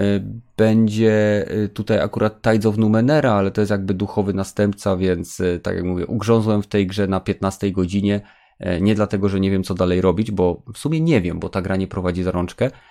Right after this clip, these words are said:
ale nie mam czasu. Nie mam czasu, żeby poświęcić, e, jakby tyle, tyle uwagi jednemu tytułowi ze względu na po prostu codzienność życia. E, kolejnym tytułem, który z kolei już, e,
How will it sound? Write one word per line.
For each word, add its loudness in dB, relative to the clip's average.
ale 6
nie 4
mam 2
czasu. -2
Nie 4
mam 4
czasu, 0
żeby 2
poświęcić, -2
e, -2
jakby 0
tyle, 4
tyle 4
uwagi 2
jednemu 0
tytułowi -2
ze -4
względu 0
na -2
po -4
prostu -4
codzienność 0
życia. -6
E, 0
kolejnym 4
tytułem, 2
który 0
z -6
kolei 4
już, 0
e, 2